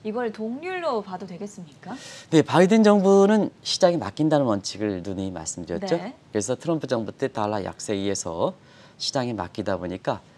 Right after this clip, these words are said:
Speaker 2: 어, 최근에 원-, 여-, 어, 연초 들어서 환율이 올라가는 거는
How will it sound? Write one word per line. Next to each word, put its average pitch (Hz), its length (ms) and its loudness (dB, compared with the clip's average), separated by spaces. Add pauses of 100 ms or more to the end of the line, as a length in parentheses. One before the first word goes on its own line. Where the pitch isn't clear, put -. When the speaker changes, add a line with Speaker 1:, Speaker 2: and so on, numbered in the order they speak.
(220)
Speaker 2:
어, 92 140 -6
최근에 135 460 -2
원-, 107 280 -2
여-, 104 140 0 (380)
어, 92 320 -2 (440)
연초 123 300 -2
들어서 120 280 0
환율이 127 280 -8
올라가는 98 420 -6
거는 104 520 -6